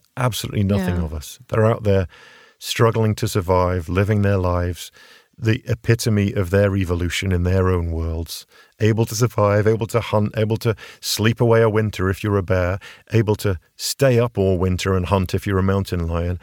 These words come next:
Speaker 1: All these things that they've become exceptional at, and we should really respect them for that. It's amazing.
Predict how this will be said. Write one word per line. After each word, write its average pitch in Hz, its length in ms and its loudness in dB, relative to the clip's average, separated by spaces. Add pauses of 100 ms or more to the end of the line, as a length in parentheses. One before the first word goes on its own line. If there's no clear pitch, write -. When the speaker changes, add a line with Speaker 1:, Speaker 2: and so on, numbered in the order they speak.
(140)
Speaker 1:
All 147 180 -4
these 135 220 -2
things 120 300 0
that 92 80 -4
they've 90 140 -2
become 95 300 -2
exceptional - 760 -4
at, 80 160 -4
and 90 140 -2
we 95 80 0
should 87 260 -6
really 104 340 2
respect - 480 -4
them 92 120 -4
for - 140 -8
that. 80 240 -4
It's - 180 -4
amazing. 90 640 0